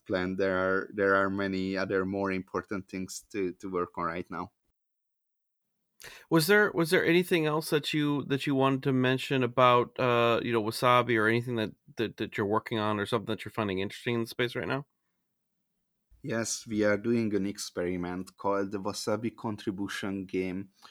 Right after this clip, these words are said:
Speaker 1: which means we give out one Bitcoin to the people who contribute to Wasabi, uh,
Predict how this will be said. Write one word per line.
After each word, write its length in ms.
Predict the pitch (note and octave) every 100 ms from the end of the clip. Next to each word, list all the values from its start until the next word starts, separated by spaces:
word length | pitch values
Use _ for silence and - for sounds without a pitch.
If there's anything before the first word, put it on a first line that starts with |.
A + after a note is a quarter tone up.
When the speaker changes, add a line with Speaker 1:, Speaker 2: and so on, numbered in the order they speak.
| - - _ _
Speaker 1:
which 380 | G#2+ G2 - - _ _ -
means 460 | F#2+ F#2 F#2 - - - _ _
we 380 | A2+ G#2 G2 F#2+ _ _ _ -
give 220 | A2 B2
out 340 | B2 G#2 G2+ G#2+
one 240 | G#2 G2+
Bitcoin 680 | G2+ G2+ - G2 G2+ A2+ C#3 _ _ _ _ _ _ _ _ _
to 280 | - A2+ A2+ - A2
the 80 |
people 520 | G2+ - G#2 G#2+ C#3+ C#3
who 220 | B2+ A#2+
contribute 760 | - B2+ A#2+ A#2 G2+ A2 G#2+ - -
to 280 | A#2 A2 G2+
Wasabi, 720 | G2 G2+ - G2 F#2+ A2 A#2 C3 - - - - _
uh, 300 | G2+ G#2 G#2